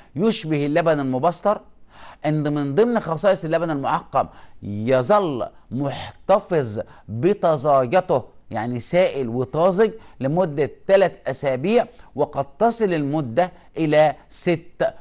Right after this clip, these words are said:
شهور. طب نكمل الباقي، نشوف تاني. هنا يحدث انخفاض، خلي بالك، بنسبة عشرين في المية في فيتامينات أو فيتامين ب اتناشر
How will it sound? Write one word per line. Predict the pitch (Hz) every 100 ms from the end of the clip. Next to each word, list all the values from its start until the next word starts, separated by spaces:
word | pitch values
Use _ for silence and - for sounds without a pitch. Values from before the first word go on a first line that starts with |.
| -
شهور. | - 202 185 131 85 - -
طب | - 85
نكمل | 95 - 143 160
الباقي، | 165 180 170 - - - - _ - _ _ _ - - -
نشوف | 78 135
تاني. | - 143 95 - - - -
هنا | 196 220
يحدث | 220 269 - 175 156 - - - 156
انخفاض، | 165 - 160 175 180 202 226 240 - - - - - -
خلي | 135 135
بالك، | 180 127 - - -
بنسبة | 151 220 214 165 165
عشرين | 147 147 185 220
في | 196
المية | 175 180 190 180 156 - - -
في | 185
فيتامينات | 143 156 147 143 - 143 147 180 202 202 180 175 196 202 - 139
أو | 139 120
فيتامين | 139 135 143 139 170 196 151 - - 123
ب | 160 131 - - - -
اتناشر | 139 170 165 - 98